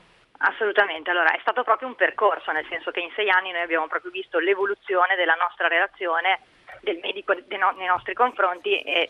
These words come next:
di noi stessi nei confronti dei medici di medicina generale. <clears throat> Inizialmente, eh, non neghiamo che ci fosse un po', eh, di scetticismo circa la nostra presenza, fatto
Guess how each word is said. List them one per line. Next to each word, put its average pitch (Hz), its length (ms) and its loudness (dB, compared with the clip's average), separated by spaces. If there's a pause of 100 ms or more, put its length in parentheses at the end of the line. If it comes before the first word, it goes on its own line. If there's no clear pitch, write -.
di 175 120 -6
noi 190 220 -2
stessi 175 300 0
nei 185 120 -6
confronti 196 440 0
dei 170 120 0
medici 165 320 -6
di 165 80 -6
medicina 165 400 -2
generale. 156 520 0 (540)
<clears throat> 311 540 -2
Inizialmente, 220 960 0 (520)
eh, 165 400 2
non 220 200 -2
neghiamo 214 440 2
che 214 120 -8
ci - 100 -12
fosse 196 300 -8
un 180 120 -12
po', 196 340 0
eh, 175 200 -4
di 180 80 -12
scetticismo 202 880 -4
circa 185 300 -2
la 175 180 4
nostra 175 220 -2
presenza, 175 760 0
fatto 214 260 2